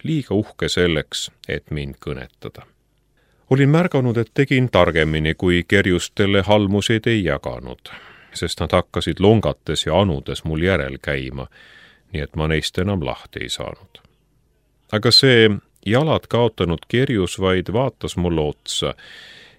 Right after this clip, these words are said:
ilma et oleks midagi öelnud, ja jättis kepiga vastu kivi koputamise kohe katki,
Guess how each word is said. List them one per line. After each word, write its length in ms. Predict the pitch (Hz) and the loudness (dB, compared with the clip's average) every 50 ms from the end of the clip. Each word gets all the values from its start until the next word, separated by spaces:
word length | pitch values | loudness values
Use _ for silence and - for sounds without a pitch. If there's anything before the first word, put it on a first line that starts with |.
| _ - | _ -10
ilma 260 | 80 73 76 71 69 | -8 -6 -6 -6 -6
et 140 | - - 82 | -6 -6 -4
oleks 560 | 80 76 71 - - _ - - - - - - | -4 -4 -4 -6 -8 _ -4 -4 -4 -4 -2 -2
midagi 440 | 104 131 - - 104 110 - - | -2 0 2 0 0 0 0 -2
öelnud, 580 | 95 101 98 78 65 67 67 67 67 69 - - | 0 0 0 0 -2 -4 -10 -12 -14 -14 -10 -6
ja 200 | 78 76 71 69 - | -4 -4 -4 -4 -2
jättis 460 | 85 85 90 - - - 82 82 - - | 0 0 0 0 -2 -6 -4 -4 -4 -2
kepiga 560 | - 120 135 - _ - 71 67 71 69 67 | 0 0 0 0 _ -6 -8 -6 -6 -6 -4
vastu 360 | 73 78 76 - - - 85 | -4 -4 -4 -4 -8 -10 -10
kivi 320 | - - 92 85 80 76 76 | -6 -4 -4 -2 -2 -4 -2
koputamise 800 | - 117 120 - - 98 - _ - 90 82 85 82 - 107 98 | 0 -2 0 0 -2 -6 -6 _ -4 -2 -2 -2 -2 -4 -6 -4
kohe 300 | - 127 110 123 117 104 | -4 -4 -4 -2 -4 -4
katki, 520 | - - 64 - - _ - - - 131 | -4 -6 -6 -6 -10 _ -12 -12 -12 -12